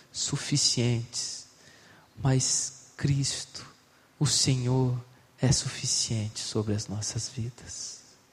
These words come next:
É o que nós te pedimos,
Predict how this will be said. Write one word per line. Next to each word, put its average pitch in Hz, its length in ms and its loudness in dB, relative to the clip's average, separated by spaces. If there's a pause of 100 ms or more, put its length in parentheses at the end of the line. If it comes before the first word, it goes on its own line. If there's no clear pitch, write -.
(800)
É 120 80 0
o 120 40 4
que - 120 -2
nós 123 260 2
te - 140 -4
pedimos, 123 840 -2